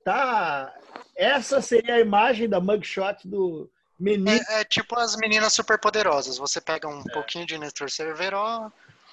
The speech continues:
Speaker 2: um pouquinho da estátua do Cristiano Ronaldo e você joga um pouco de cocaína e álcool.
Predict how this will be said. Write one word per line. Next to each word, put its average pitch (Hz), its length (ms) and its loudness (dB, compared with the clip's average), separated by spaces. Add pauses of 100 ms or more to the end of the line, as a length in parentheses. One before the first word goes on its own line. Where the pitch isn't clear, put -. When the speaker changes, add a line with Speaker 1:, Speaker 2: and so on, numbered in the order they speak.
(180)
Speaker 2:
um 151 60 -16
pouquinho 160 340 0
da 151 120 2
estátua 151 280 0
do 147 100 -2
Cristiano 151 400 -2
Ronaldo 208 560 2
e 214 100 -6
você 202 280 -4
joga 196 220 -2
um 180 40 -12
pouco 196 260 -8
de 185 80 -8
cocaína 196 480 -4
e 185 60 -4
álcool. 135 380 -4